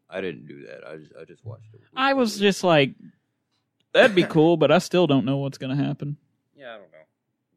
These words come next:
Speaker 1: Mephisto would have been cool, but I honestly didn't bank any on him
Speaker 2: Yeah, I
Speaker 1: being
Speaker 2: mean,
Speaker 1: in it.
Speaker 2: Mephisto would have been cool, but that kinda would have been jumping the shark for your first ever, like,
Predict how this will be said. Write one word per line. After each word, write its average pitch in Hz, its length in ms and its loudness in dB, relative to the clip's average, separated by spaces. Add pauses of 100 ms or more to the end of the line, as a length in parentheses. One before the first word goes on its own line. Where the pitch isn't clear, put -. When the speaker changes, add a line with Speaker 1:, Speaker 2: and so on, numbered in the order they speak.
(260)
Speaker 1:
Mephisto 135 480 -18
would 123 160 -16
have 110 100 -20
been 107 220 -20
cool, 113 260 -20
but 98 220 -20 (100)
I 90 60 -20
honestly 92 260 -20
didn't 87 160 -20 (140)
bank 82 200 -20 (260)
any 85 200 -20
on 80 200 -20
him 85 100 -20 (120)
Speaker 2:
Yeah, 220 300 2
I 214 40 2
Speaker 1:
being 214 40 0
Speaker 2:
mean, 226 100 4
Speaker 1:
in 214 60 4
it. - 40 2
Speaker 2:
Mephisto 247 420 2
would 226 140 4
have 180 60 -4
been 160 140 0
cool, 185 220 2
but 165 120 -2
that 175 160 -2
kinda 190 220 0
would 226 120 2
have 208 60 -2
been 170 180 0
jumping 143 420 0
the 135 80 -2
shark 131 380 -2
for 131 180 -4
your 135 160 0
first 131 380 -4
ever, 127 300 -4
like, 120 360 -6